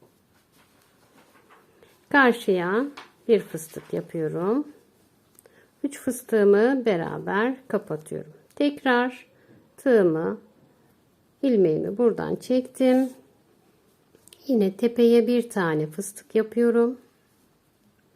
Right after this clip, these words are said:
Dibine bir fıstık yapıyorum. Karşıya da bir fıstık yapıyorum.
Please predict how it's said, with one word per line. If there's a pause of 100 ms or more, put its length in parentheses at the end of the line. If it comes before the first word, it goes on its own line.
(1300)
Dibine
bir
fıstık
yapıyorum. (1800)
Karşıya
da (320)
bir
fıstık
yapıyorum.